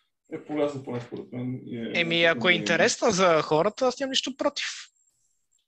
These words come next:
Speaker 2: Въпрос на, на желание и организация и,
Speaker 1: Точно, да.
Speaker 2: и на интерес. Ако има интерес, с удоволствие.
Speaker 1: М,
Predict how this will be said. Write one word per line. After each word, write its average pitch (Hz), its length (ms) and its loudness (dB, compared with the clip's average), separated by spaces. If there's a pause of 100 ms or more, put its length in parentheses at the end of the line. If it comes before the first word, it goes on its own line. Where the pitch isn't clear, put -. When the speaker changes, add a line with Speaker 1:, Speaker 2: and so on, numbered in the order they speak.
Speaker 2:
Въпрос 190 400 -2
на, 233 280 0 (240)
на 208 80 4
желание 196 320 4
и - 20 4
организация 180 760 0
и, 156 40 0
Speaker 1:
Точно, 170 320 -6
да. - 140 0
Speaker 2:
и 185 140 4
на 185 80 4
интерес. 185 440 4
Ако - 140 0
има 196 140 4
интерес, 143 380 2 (340)
с 190 160 2
удоволствие. 185 580 -2 (440)
Speaker 1:
М, 113 40 -4